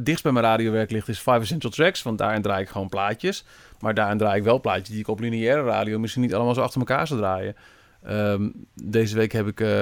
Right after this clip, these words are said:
de podcast gedaan met, ehm, eh, Portugal The Man. En zij vragen allemaal, eh, eh, snoeiharde liedjes aan die, die ik niet, zeker niet achter elkaar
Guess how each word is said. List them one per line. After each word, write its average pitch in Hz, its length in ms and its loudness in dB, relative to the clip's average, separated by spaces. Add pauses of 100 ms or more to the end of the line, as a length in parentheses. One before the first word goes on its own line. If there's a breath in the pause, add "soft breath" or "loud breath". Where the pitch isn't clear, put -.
(140)
de 107 180 0 (220)
podcast 110 380 -2
gedaan 104 340 -2
met, 104 220 -4
ehm, 101 480 -2
eh, - 260 -8
Portugal 110 420 0
The 107 80 2
Man. 113 340 0 (500 soft breath)
En 107 300 2
zij 110 260 0
vragen 110 340 2
allemaal, 113 560 4
eh, 104 640 -2
eh, 101 60 -2 (320 soft breath)
snoeiharde 131 520 6
liedjes 151 260 2
aan 107 180 6
die, 113 280 0
die 117 120 0
ik 110 60 -4
niet, 160 300 4 (120 soft breath)
zeker 170 320 4
niet 139 120 10
achter 113 280 6
elkaar 139 420 4